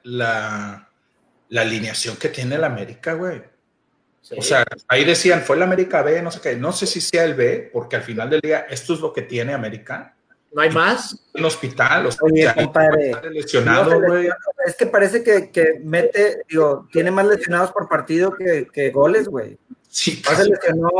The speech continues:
Speaker 3: Ibargüen,
Speaker 1: Ya se
Speaker 3: Ibargüen,
Speaker 1: lesionó.
Speaker 3: no se
Speaker 2: Ibargüen,
Speaker 3: fue.
Speaker 2: René, Giovanni, eh, Castillo,
Speaker 1: Castillo,
Speaker 2: eh,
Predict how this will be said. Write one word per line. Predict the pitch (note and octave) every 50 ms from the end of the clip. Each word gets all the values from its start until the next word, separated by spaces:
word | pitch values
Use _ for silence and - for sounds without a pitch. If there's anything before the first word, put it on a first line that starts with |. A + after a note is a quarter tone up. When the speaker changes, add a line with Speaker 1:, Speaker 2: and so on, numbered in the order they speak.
| F#3+ F#3+ F#3
Speaker 3:
Ibargüen, | F3+ D#3+ D#3+ D#3+ E3 F#3 G3+ - G#3 A#3 A#3 A#3 A#3+ B3+ B3 - A3+ - - - C4 -
Speaker 1:
Ya | A#2+ A#2 A#2
se | - -
Speaker 3:
Ibargüen, | - - - A#2+
Speaker 1:
lesionó. | - - - - -
Speaker 3:
no | - - - -
se | - -
Speaker 2:
Ibargüen, | G#3+ - - - - - A#4 A#4+ B4 B4+ B4+ B4+ - - - C4+
Speaker 3:
fue. | C#4+ G#4+ F#3+ F#3+ -
Speaker 2:
René, | - G3+ G#3 G#3+ A3+ A#3+ C4 C4+ C4 B3 - _ -
Giovanni, | F3+ F3 F#3+ F#3+ F#3+ G3 G3 G#3 A3+ A#3+ B3 B3+ C4 C4 C#4 C4+ - - _ _ _ _ _ _ _ _
eh, | F#3 F3 F3 F3 F3 F3+ F3+ F3 F3 F3
Castillo, | F#3+ F3 D#3+ - - A3 A#3 B3+ - C4+ C#4 C#4+ D4+ D4 D4 - _ _ _ _
Speaker 1:
Castillo, | B2 A#2 - - - C#3+ D3+ E3+ F3 E3+ F3 F3
Speaker 2:
eh, | F3 F3 F3